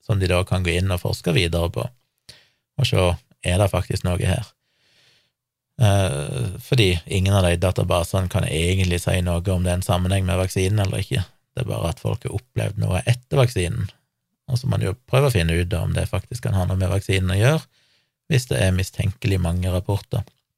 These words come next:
I VAERS-rapportene så kategoriserte de de i tre grupper, enten ikke alvorlige,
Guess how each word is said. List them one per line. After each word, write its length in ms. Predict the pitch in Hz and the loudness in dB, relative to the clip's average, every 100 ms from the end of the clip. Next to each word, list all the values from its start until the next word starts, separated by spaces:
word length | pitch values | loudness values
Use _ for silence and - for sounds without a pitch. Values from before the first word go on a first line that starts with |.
| _ _ _ _ _ _ _ _ _ _ _ _ _ _ _ | _ _ _ _ _ _ _ _ _ _ _ _ _ _ _
I 400 | 120 127 127 - | 2 4 4 2
VAERS-rapportene 1300 | - 151 113 117 113 135 - 123 110 107 - 101 98 | -4 0 4 6 4 0 2 2 4 0 2 2 2
så 160 | - 107 104 - - | 2 4 4 0 -2
kategoriserte 840 | 110 - 104 98 104 104 - 104 | 0 2 2 2 2 0 0 0
de 140 | 101 98 | 2 2
de 160 | 95 92 107 - _ _ - | 2 2 0 -4 _ _ -2
i 100 | 98 95 | -2 -2
tre 220 | - 101 104 | -2 0 2
grupper, 360 | 95 - 151 143 | -2 0 0 2
enten 600 | 98 95 - 110 107 104 - - | 0 -2 0 0 2 0 -4 -2
ikke 320 | 120 - 117 104 | -2 0 2 2
alvorlige, 580 | 113 117 120 139 160 | 4 4 4 4 2